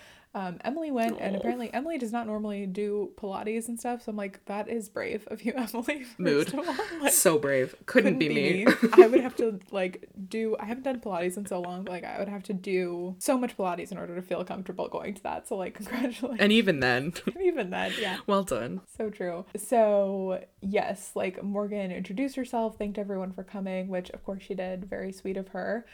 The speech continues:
Speaker 2: Mm-hmm.
Speaker 1: Um, then they did, you know, forty-five minutes of Pilates, which was hot Pilates, so even more treacherous. And then Emily's, like, trying to make her face less red before she gets a photo, which also, like, that would be such a concern for me. Like, I would be like, "Morgan, do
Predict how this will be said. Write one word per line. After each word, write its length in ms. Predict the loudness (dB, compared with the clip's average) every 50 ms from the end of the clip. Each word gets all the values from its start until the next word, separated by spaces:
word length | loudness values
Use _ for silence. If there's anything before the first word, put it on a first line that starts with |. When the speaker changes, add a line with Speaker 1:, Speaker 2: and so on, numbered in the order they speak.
| -20 -16 -10
Speaker 2:
Mm-hmm. 140 | -8 -4 -2
Speaker 1:
Um, 400 | 0 0 2 0 0 0 -2 -2
then 140 | -2 -4 -4
they 120 | -4 -4
did, 280 | -2 -2 -2 -2 -2 -2
you 80 | -6
know, 100 | -6 -6
forty-five 560 | -10 -4 -2 0 0 0 -2 -2 -2 -2 -2
minutes 440 | -2 -2 -4 -4 -4 -4 -6 -8 -6 -6
of 160 | -6 -6 -4
Pilates, 640 | -4 -4 -4 -2 -4 -4 -4 -4 -4 -6 -8 -10 -8
which 360 | -8 -8 -8 -8 -14 -14 -8 -6
was 340 | -6 -6 -6 -10 -18 -20 _ -18
hot 260 | -8 -6 -6 -6 -6
Pilates, 480 | -6 -4 -4 -4 -4 -2 -2 -2 -2 -4 -6 -6
so 320 | -4 -2 -2 -2 -4 -6 -8
even 280 | -8 -4 -4 -2 -4 -2
more 160 | -4 -4 -6
treacherous. 680 | -6 -6 -8 -8 -6 -4 -2 -2 -2 -4 -4 -8 -14 -6
And 180 | -4 -4 0 2
then 560 | 4 4 4 4 2 0 -2 -4 -4 -6 -8 -2 2
Emily's, 460 | 2 2 2 2 0 0 -2 0 -2
like, 140 | -2 -2 -2
trying 240 | -4 -4 -2 -2 -2
to 40 | -2
make 200 | -4 -6 -6 -4
her 120 | -6 -6
face 380 | -4 -2 -2 -2 -2 -2 -6 -6 -6
less 240 | -6 -6 -6 -8 -2
red 280 | 0 0 0 0 -2 -6
before 300 | -8 -10 -6 -2 -4 -2
she 120 | -2 -4
gets 220 | -4 -4 -4 -4 -6
a 40 | -6
photo, 380 | -4 -2 -2 -2 0 0 0
which 220 | 2 2 0 0 0
also, 360 | -4 -4 -4 -4 0 0 0 2
like, 260 | 2 0 -2 -2 -2
that 240 | -4 -2 -2 0 0
would 160 | 0 0 0
be 120 | 0 -2
such 220 | -2 -4 -6 -6 -6
a 60 | -6
concern 380 | -6 -6 -4 -2 -2 -2 -2
for 140 | -4 -6 -6
me. 300 | -6 -4 -4 -4 -4 -4
Like, 200 | -4 -6 -8 -6 -4
I 80 | -4
would 120 | -4 -2 0
be 100 | 0 -2
like, 180 | -2 -4 -4
"Morgan, 400 | -6 -4 -4 -4 -4 -6 -6 -10 -12
do 60 | -12